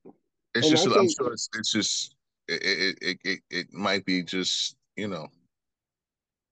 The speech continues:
Speaker 2: And I think, uh, honestly, he'll, they have every right to not say anything
Speaker 1: Yeah.
Speaker 2: about it, you
Speaker 1: Absolutely.
Speaker 2: know, um, and, and just to know that, hey, he's healthy. You know, I, I think people have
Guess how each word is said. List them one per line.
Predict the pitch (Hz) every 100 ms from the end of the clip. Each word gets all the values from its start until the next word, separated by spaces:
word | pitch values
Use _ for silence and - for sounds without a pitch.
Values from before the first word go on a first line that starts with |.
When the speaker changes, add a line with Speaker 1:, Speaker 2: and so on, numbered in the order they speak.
| _ _ _ _ _ _ _ _
Speaker 2:
And | 151 175
I | 196
think, | 220 202 165 -
uh, | 143 -
honestly, | 151 180 175 - 175
he'll, | 175 185
they | 165 160 185
have | 190 170
every | 175 175
right | 180 175 175
to | 180 165 -
not | - 180 180 -
say | 160
anything | 135 110 101
Speaker 1:
Yeah. | 101 82 - _ 95
Speaker 2:
about | 90 80 71
it, | - 98
you | 117
Speaker 1:
Absolutely. | 107 98
Speaker 2:
know, | 90
um, | 95 95 95 - _ _ _ _ _ _ -
and, | 101 107 104 98 101
and | 110 104 101 101 - _ _ _ _ _ _ _ _ _ _ _ 117 -
just | 123 120 -
to | 135
know | 123 117
that, | 113 131
hey, | 120 104
he's | 110 107
healthy. | 127 147 - 87 - _ _ _
You | 104 98
know, | 90 85
I, | 101 110
I | 101 107
think | 120 110 -
people | 131 117 117 107 - _ _ _
have | - 120